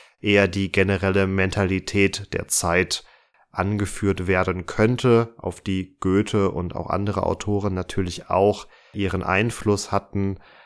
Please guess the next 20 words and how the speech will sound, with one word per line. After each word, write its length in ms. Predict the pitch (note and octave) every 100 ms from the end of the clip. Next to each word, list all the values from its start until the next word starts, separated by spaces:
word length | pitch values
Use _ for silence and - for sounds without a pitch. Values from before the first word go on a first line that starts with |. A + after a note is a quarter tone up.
| _ -
Aber 600 | E2+ E2 F2 E2+ E2 E2
man 180 | - F2+
sollte 360 | E2+ F2 E2+ F#2
das, 220 | F2 D#2+
glaube 280 | - E2 E2+
ich, 160 | -
auch 300 | - E2 - -
hier 280 | _ - F2
nicht 300 | F2+ E2+ -
allzu 580 | - F2 - - F#2 F2 - _ _
überinterpretieren. 1400 | - G#2 G2 F2+ F#2+ G2 - F2+ - - A2+ A2+ A2 A2 - - -
Die 80 | G2
Leiden 340 | F#2+ G2 G2+
des 200 | G2 F#2+
jungen 320 | G2 F#2 F#2 F2
Werthers 520 | E2+ F2 F#2+ F2+ -
waren, 500 | F2 E2+ F2+ F2+ F2 - _ _ -
äh, 220 | E2+ F2
sicherlich 520 | E2 F#2+ F#2+ F2+ -
eine 580 | - F2+ F2 F2 F2